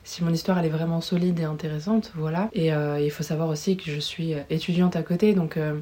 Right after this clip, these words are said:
c'est vrai que ça me prend du temps d'écrire ce livre. Là, ça fait à peu près six mois et je suis, euh, je suis qu'à la moitié. C'est vrai que les auteurs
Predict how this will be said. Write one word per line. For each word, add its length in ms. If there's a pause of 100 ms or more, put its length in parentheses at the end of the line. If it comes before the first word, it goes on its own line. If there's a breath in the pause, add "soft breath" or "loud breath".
c'est 140
vrai 140
que 40
ça 120
me 40
prend 180
du 120
temps 200
d'écrire 300
ce 140
livre. 540
Là, 160
ça 100
fait 100
à 40
peu 100
près 220
six 280
mois 540
et 120
je 120
suis, 340
euh, 440
je 80
suis 240
qu'à 120
la 120
moitié. 440 (380 loud breath)
C'est 160
vrai 220
que 300 (400)
les 260
auteurs 560